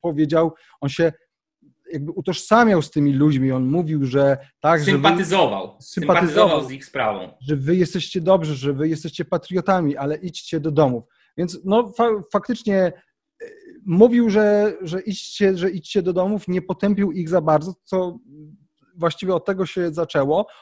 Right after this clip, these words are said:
Speaker 1: On teraz to zresztą potem ich potępił, e, ostro i teraz no, już widzę, znaczy już widać, że on sobie zdał sprawę z tego, że to był błąd. Znaczy, na pewno zdał sobie sprawę, że z tego, że to był błąd strategiczny,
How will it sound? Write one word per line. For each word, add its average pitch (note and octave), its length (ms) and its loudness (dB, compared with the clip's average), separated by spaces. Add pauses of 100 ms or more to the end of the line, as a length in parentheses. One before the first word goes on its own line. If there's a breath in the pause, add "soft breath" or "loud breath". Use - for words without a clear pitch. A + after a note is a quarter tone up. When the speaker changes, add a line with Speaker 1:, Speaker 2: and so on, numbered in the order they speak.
(120 loud breath)
Speaker 1:
On G#3 140 -2
teraz G3+ 280 2
to F#3+ 100 -4
zresztą F3 380 -2
potem F#3+ 380 0
ich D#3 200 -8 (220)
potępił, D#3 540 -4
e, C#3 300 -2
ostro C3+ 320 -6
i C3 240 -2
teraz C3+ 280 -4
no, C#3+ 60 -4
już B2+ 160 -4
widzę, C#3 280 -4 (200 soft breath)
znaczy - 180 -6
już C#3+ 120 2
widać, D#3+ 280 0
że D3 140 0
on C#3+ 100 -2
sobie C#3+ 200 -4
zdał E3+ 200 0
sprawę C3+ 260 -6
z B2+ 60 -14
tego, C#3 180 -4
że C3 200 -2
to C3+ 140 -6
był C3+ 140 0
błąd. C#3 280 -2 (160 loud breath)
Znaczy, E3+ 220 -6 (360)
na B2+ 100 0
pewno F3+ 220 2
zdał D#3 160 4
sobie D#3 160 -6
sprawę, D3 260 -2
że C#3+ 100 -4
z - 80 -18
tego, D3+ 180 -6
że C3+ 80 -8
to D3+ 80 -6
był C3+ 100 -10
błąd C#3 180 -4
strategiczny, C#3+ 1000 -2